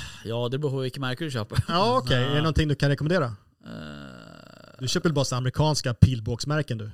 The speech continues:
Speaker 1: Ja, precis. Nej, men alltså det finns ju, ehm, jag har ju avverkat en del märken,
Speaker 2: Ja.
Speaker 1: eh, som alla jägare har som
Speaker 2: Ja.
Speaker 1: har jagat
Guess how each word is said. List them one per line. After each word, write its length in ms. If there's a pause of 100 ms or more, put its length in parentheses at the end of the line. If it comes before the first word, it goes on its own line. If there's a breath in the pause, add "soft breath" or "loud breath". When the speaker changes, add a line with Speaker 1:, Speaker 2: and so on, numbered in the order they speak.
Speaker 1:
Ja, 300
precis. 540
Nej, 320
men 140
alltså 360
det 120
finns 380
ju, 400
ehm, 380
jag 120
har 120
ju 80
avverkat 760
en 100
del 140
märken, 460
Speaker 2:
Ja. 300
Speaker 1:
eh, 40
som 220
alla 300
jägare 340
har 220
som 160
Speaker 2:
Ja. 60
Speaker 1:
har 100
jagat 560